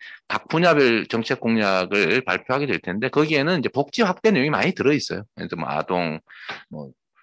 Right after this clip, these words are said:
청년, 뭐 이거, 이거만 있는 건 아니니까 사실, 사실은. 그다음에 노인, 장애인, 뭐 농민, 사실 사람들의 삶을 개선하는 거니까요.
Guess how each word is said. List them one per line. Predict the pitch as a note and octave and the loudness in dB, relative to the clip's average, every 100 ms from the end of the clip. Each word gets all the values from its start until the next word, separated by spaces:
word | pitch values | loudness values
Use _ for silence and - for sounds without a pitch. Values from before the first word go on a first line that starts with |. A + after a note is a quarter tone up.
| - | -10
청년, | - F#2+ G2 G2 F#2+ - - | -4 -2 0 0 -2 -10 -12
뭐 | B2 D3 | -8 -4
이거, | D3+ D3 | -2 -2
이거만 | C3 C#3+ B2 | 0 2 2
있는 | F2 | 2
건 | A2 | 0
아니니까 | D#2 F2 D2 | 0 -2 -6
사실, | D#2+ E2 D#2+ | -6 -8 -10
사실은. | - E2+ D#2 D2 F2 D3+ _ _ | -12 -12 -10 -10 -12 -12 _ _
그다음에 | - D#2 D2 | -10 -6 -2
노인, | D#2+ F#2 F2 E2+ D#2 | 0 2 0 -2 -4
장애인, | D2+ D#2 F2 F#2 E2+ D2+ | -6 -4 -2 -2 -2 -4
뭐 | D#2 D#2 D#2 D#2+ | -4 -4 -4 -4
농민, | D#2+ E2 F#2 F#2 E2 D2+ - - - - - - _ - | -4 -4 -2 -2 -2 -8 -16 -20 -20 -20 -20 -20 _ -10
사실 | A#2 D#3+ | -2 0
사람들의 | D#3+ D3+ E3+ D3 | 2 2 2 2
삶을 | C3 E3 F3 | 0 0 0
개선하는 | G#2+ G2+ C#3+ B2 | 0 0 0 0
거니까요. | E2 C#2+ D2 F2+ C3 | -2 -6 -6 -6 -10